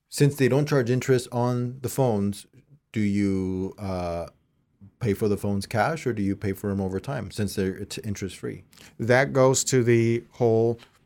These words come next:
Speaker 2: what can you afford? Are you living below your means or are you not living below your means? If you can afford to buy an iPhone eight, why not get rid of the debt? You know, because that's gonna mitigate your risk if something drastic happens and you can no longer pay for the phone.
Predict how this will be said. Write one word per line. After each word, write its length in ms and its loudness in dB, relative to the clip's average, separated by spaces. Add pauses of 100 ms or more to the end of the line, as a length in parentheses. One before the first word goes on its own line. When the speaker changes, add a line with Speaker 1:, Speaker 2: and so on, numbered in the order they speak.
(140)
Speaker 2:
what 220 4
can 160 0
you 140 4
afford? 460 4
Are 120 -2
you 140 0
living 340 0
below 320 2
your 160 0
means 320 -2
or 80 -2
are 40 -2
you 160 0
not 240 -2
living 240 -2
below 240 -2
your 160 -2
means? 280 -12 (140)
If 80 -4
you 80 2
can 120 0
afford 280 2
to 60 0
buy 200 4
an 80 0
iPhone 420 0
eight, 220 0 (180)
why 180 0
not 260 -2 (220)
get 180 2
rid 160 0
of 100 -2
the 80 2
debt? 340 -2 (360)
You 120 -2
know, 160 -2
because 360 -2
that's 200 2
gonna 240 0
mitigate 500 0
your 180 2
risk 380 -4
if 400 -2
something 580 0
drastic 520 0
happens 420 -4
and 140 -2
you 80 -4
can 160 -6
no 120 -4
longer 260 -4
pay 200 -6
for 100 -8
the 100 -4
phone. 380 -4